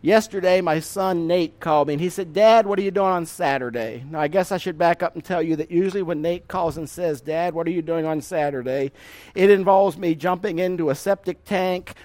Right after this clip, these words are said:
climbing up on top of a roof, or crawling underneath of a car and sweating all day. And so I said, "Well, Nate, let me check my calendar."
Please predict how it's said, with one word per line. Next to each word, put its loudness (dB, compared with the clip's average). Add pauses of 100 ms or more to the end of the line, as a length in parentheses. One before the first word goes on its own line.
climbing 4
up 0
on 2
top 2
of 0
a 2
roof, 4 (200)
or -4
crawling 6
underneath 0
of -2
a 2
car 4
and -6
sweating 0
all -4
day. -4
And -6
so -6
I 4
said, -4
"Well, -2
Nate, 4
let 0
me 0
check -8
my -8
calendar." -4